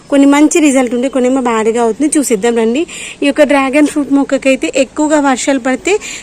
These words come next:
ప్రాబ్లమ్స్ వస్తాయి. అవి ఏం ప్రాబ్లమ్స్ వస్తాయని చూపిస్తాను రండి. ఇదిగోండి, మల్లెపూలు అయితే కొన్ని వచ్చాయి. ఇదిగోండి, ఎనిమిది వచ్చాయి, రెండు, మూడు, నాలుగు, ఐదు, ఆరు, ఏడు, ఎనిమిది వచ్చినాయి. నిన్న పది వచ్చినాయి, ఈరోజు ఎనిమిది వచ్చినాయి. బె-, వర్షానికైతే మంచి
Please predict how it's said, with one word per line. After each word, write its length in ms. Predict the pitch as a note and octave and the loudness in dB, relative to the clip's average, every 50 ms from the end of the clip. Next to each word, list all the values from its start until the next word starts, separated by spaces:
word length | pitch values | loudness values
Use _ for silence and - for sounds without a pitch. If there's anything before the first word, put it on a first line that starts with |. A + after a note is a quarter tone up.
| - - - | -10 -2 0
ప్రాబ్లమ్స్ 460 | D4+ C#4+ C#4+ C4 D4+ D4+ D4 C4 D4 | 2 4 4 4 4 2 2 2 2
వస్తాయి. 380 | C#4 B3+ - C#4 C#4 D4 - - | 0 0 0 0 0 0 0 -2
అవి 160 | C#4 A3+ A#3+ A#3+ | -4 -2 0 0
ఏం 120 | B3+ C4+ | 2 2
ప్రాబ్లమ్స్ 440 | C4 D4+ D4 C#4+ B3 C#4 C4 - C#4 | 2 2 2 2 2 0 -2 -2 -2
వస్తాయని 340 | A#3+ G3+ - B3+ B3+ D4+ C#4+ - | -4 -2 -2 -2 -2 -2 0 -2
చూపిస్తాను 380 | C#4 - A#3+ G#3+ - A3+ G#3+ G#3+ | -2 -4 -4 -6 -4 -4 -4 -4
రండి. 260 | A3 G#3 G#3+ A3+ B3 B3+ - - - - - - _ _ _ - - | -4 -6 -6 -8 -8 -12 -18 -20 -20 -20 -20 -20 _ _ _ -14 -6
ఇదిగోండి, 300 | A#3+ A3 G#3+ A3+ A3+ A#3 | -2 0 2 2 2 2
మల్లెపూలు 420 | A#3 A3+ G#3 G3+ G#3+ G#3 A3 A#3 A#3 | 2 2 2 0 0 0 0 0 0
అయితే 160 | A3+ A3 A#3+ | 0 0 -2
కొన్ని 280 | - A3+ G#3+ G#3+ G#3+ | -4 -2 -2 0 0
వచ్చాయి. 640 | G#3+ G#3+ G3+ G#3 - - A#3+ G#3+ G#3 G3 G3+ A3 B3+ | 0 0 -2 -4 -8 -8 -6 -4 -4 -2 -2 -2 -2
ఇదిగోండి, 920 | D#4+ F4+ - - - - - - - - - - - A3+ A3 G#3+ A3 A#3+ - | -4 -6 -8 -12 -20 -20 -20 -20 -20 -20 -18 -10 -4 -2 0 0 0 0 0
ఎనిమిది 340 | - A3+ A3+ A3+ A3+ A3+ A3 | 2 4 4 4 6 4 4
వచ్చాయి, 280 | G#3 G3+ - - - G#3 | 2 2 -2 -6 -4 -2
రెండు, 420 | A3 G#3 G3+ G#3+ G#3+ G#3 A3+ A4 - - - - A3+ - - - - - - - - | 0 0 0 0 0 -2 -4 -6 -8 -12 -14 -16 -20 -20 -20 -20 -20 -20 -20 -12 -6
మూడు, 360 | A3+ G#3+ G#3+ G#3+ G#3 G3+ - - - | -2 0 2 2 2 0 -2 -8 -6
నాలుగు, 540 | - G#3+ G#3+ G#3+ G#3 G#3 G#3 G3+ G3 - - - | -4 -4 -2 -2 -2 -2 -4 -4 -6 -10 -10 -8
ఐదు, 360 | A3 G#3+ A3 A3 F#3+ F#3+ - - - - - - - - - - - - - - - - - - - - | -6 -6 -6 -6 -8 -10 -12 -14 -16 -20 -20 -20 -16 -16 -16 -16 -16 -18 -20 -20 -20 -20 -20 -20 -16 -14
ఆరు, 120 | - - - - | -14 -12 -8 -4
ఏడు, 280 | A#3 G#3 G3+ G#3 - - - | -2 -2 -2 -2 -4 -6 -2
ఎనిమిది 380 | - A3+ A3+ A3+ A3+ A#3 A#3+ A3+ | 0 2 2 2 2 2 0 0
వచ్చినాయి. 440 | G#3+ G#3 - - - G#3+ G#3 G3+ - - - - | -2 -2 -6 -10 -8 -6 -8 -8 -10 -12 -6 -2
నిన్న 180 | A3 A3+ A#3+ A#3 | 0 0 0 0
పది 260 | A3+ A3+ G#3 G3 G#3 | -2 -4 -4 -4 -4
వచ్చినాయి, 280 | G3+ - - - A#3+ | -6 -8 -8 -6 -4
ఈరోజు 200 | A#3 G#3+ G#3+ G3+ | -4 -2 -2 -2
ఎనిమిది 240 | G#3 G3+ G3 G3+ F#3+ | -4 -4 -4 -6 -8
వచ్చినాయి. 300 | G3 F3+ - B3+ C4+ D4 - - - - - - - - | -8 -10 -8 -8 -8 -10 -10 -14 -20 -20 -20 -20 -14 -8
బె-, 440 | G#3+ A3 A3+ - - A#3+ C#4+ C#4 C4+ | -2 -2 -2 -2 -2 -4 -4 -2 -4
వర్షానికైతే 520 | A#3 G#3 - D#4 D4+ D4 C4 D4 - D#4+ | -4 -4 -4 -4 -4 -4 -4 -2 -2 -2
మంచి 340 | C#4 C4 C4 C4 B3 D4 C#4 | -2 -2 -2 -2 -2 -2 -4